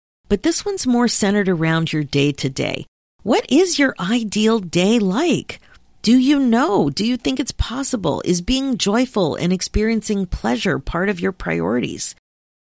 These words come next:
If not, why not? Does it feel like it's extra? <laughs> If you feel like you're caught up in the hustle culture, ask yourself why. Why are you showing up that way?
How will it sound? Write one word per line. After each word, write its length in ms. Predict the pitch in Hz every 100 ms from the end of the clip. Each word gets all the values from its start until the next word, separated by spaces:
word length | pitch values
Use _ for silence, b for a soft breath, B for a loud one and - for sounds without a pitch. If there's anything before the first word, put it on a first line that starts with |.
| _
If 220 | 180 196
not, 320 | 220 285 349 - _ -
why 340 | 190 254 480 427
not? 280 | - 67 - -
Does 180 | 190 240
it 120 | 277
feel 280 | - 254 269
like 200 | 254 -
it's 200 | 254 - 311
extra? 500 | - - - 320 392
<laughs> 60 | _ _ - - 403 - - B B B
If 300 | 330 370 -
you 160 | 370 370
feel 340 | - 233 240
like 240 | 233 220
you're 120 | 220 196
caught 300 | - 180 180
up 180 | 180
in 140 | 175 165
the 100 | 147
hustle 400 | 160 165 160 147
culture, 640 | - 135 147 208 254 302 b b b -
ask 320 | 240 277 -
yourself 460 | 277 - 269 247
why. 400 | 185 202 262 269
Why 260 | 151 165 294
are 80 | 370
you 380 | - 320 302 277 _ _ -
showing 420 | - - 240 285
up 200 | 277 359
that 220 | - 110 -
way? 180 | 110